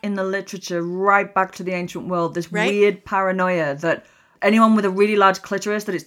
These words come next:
Speaker 1: morphed into a penis, and then, "Oh my God, lesbians." That's the sort of the <laughs> trajectory.
Speaker 2: Yeah. And again, these people that I meet, it's not like they've read that history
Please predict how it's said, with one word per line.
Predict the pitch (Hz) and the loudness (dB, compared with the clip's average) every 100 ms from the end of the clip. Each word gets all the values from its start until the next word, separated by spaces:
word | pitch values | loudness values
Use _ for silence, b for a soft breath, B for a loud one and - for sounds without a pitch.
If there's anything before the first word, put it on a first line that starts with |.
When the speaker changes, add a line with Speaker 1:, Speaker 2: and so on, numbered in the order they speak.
| - | -2
Speaker 1:
morphed | 208 214 220 | 2 2 2
into | 208 202 | -6 -6
a | |
penis, | 180 220 214 165 160 | -4 -2 0 0 -4
and | - 180 | -6 -4
then, | 175 - | -2 2
"Oh | 220 | 4
my | 247 | 4
God, | 277 247 247 | 6 6 4
lesbians." | 240 262 214 185 196 214 - B B B B | 0 -2 0 -2 -2 -6 -8 B B B B
That's | 247 262 - | 2 2 -4
the | 214 | -12
sort | 220 226 220 | -2 0 2
of | 208 190 | 0 2
the | 208 | 0
<laughs> | 208 | 0
trajectory. | - 185 233 226 226 - 131 156 - | -6 0 2 2 -2 -4 -4 -8 -4
Speaker 2:
Yeah. | 311 359 190 - _ B | 2 2 0 -6 _ B
And | 285 339 | -2 -2
again, | 311 415 294 - | 2 2 2 -4
these | 320 | -4
people | - 440 370 269 240 | 0 0 2 0 0
that | 262 254 | -4 -2
I | 247 285 381 | 0 2 2
meet, | 302 311 226 - | 0 -4 -6 -6
it's | 247 247 | -10 -4
not | 302 330 | 0 2
like | 302 277 | 2 0
they've | 254 214 | 0 0
read | 233 247 | -2 0
that | 214 185 | -2 -2
history | 302 320 - 175 196 | -6 -8 -10 -10 -12